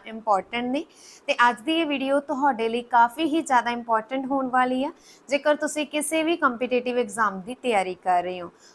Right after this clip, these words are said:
ਉਹ ਸਾਰੇ ਐਮ ਸੀ ਕਿਊ ਜੋ ਤੁਹਾਡੇ ਐਗਜ਼ਾਮ ਦੇ ਪੁਆਇੰਟ ਆਫ View ਤੋਂ ਇੰਪੋਰਟੈਂਟ ਬਣ ਸਕਦੇ ਸੀ, ਉਹ ਮੈਂ ਇਸ ਵੀਡੀਓ ਦੇ ਵਿੱਚ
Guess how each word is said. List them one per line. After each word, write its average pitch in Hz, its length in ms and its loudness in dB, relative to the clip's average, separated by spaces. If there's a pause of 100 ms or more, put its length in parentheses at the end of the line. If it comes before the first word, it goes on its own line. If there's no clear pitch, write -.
ਉਹ 262 140 4
ਸਾਰੇ 285 400 4
ਐਮ 294 160 2
ਸੀ 302 200 -2
ਕਿਊ 302 180 0
ਜੋ 254 260 2
ਤੁਹਾਡੇ 269 420 4
ਐਗਜ਼ਾਮ 226 420 2
ਦੇ 262 120 2
ਪੁਆਇੰਟ 233 340 -2
ਆਫ 220 160 0
View 220 180 -4
ਤੋਂ 254 140 -8
ਇੰਪੋਰਟੈਂਟ 220 520 -2
ਬਣ 202 260 0
ਸਕਦੇ 247 460 2
ਸੀ, 311 200 -6 (320)
ਉਹ 285 160 4
ਮੈਂ 311 160 2
ਇਸ 311 160 -4
ਵੀਡੀਓ 240 320 -2
ਦੇ 262 160 0
ਵਿੱਚ 226 280 -4